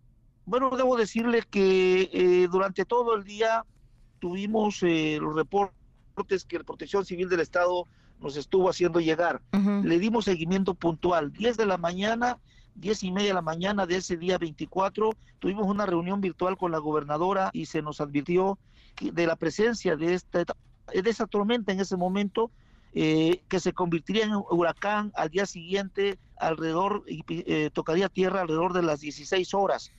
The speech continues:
Speaker 2: Ujú.
Speaker 1: Pues se nos adelantó, se nos adelantó la entrada y se hablaba de que al-, alcanzaría una categoría, eh, uno,
Speaker 2: Ujú.
Speaker 1: eh, cuando entrara. Pero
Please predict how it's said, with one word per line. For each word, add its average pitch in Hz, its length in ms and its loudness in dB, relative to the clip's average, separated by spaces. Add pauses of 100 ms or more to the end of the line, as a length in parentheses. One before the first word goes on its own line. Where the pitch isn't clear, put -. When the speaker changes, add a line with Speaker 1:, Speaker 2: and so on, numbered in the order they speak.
Speaker 2:
Ujú. 185 380 0
Speaker 1:
Pues 180 160 0
se 196 100 0
nos 180 180 -2
adelantó, 175 640 0 (300)
se 180 180 -6
nos 170 200 -4
adelantó 165 680 0 (120)
la 160 100 -4
entrada 226 500 -2 (340)
y 180 120 -6
se - 100 -4
hablaba 208 380 0
de 185 140 0
que 170 360 -2
al-, 165 140 -2 (140)
alcanzaría 170 440 -2
una 208 140 0
categoría, 185 760 0 (220)
eh, 151 400 -8
uno, 214 420 0 (340)
Speaker 2:
Ujú. 175 460 -2
Speaker 1:
eh, 151 640 0
cuando 156 240 -2
entrara. 175 440 0 (640)
Pero 165 280 0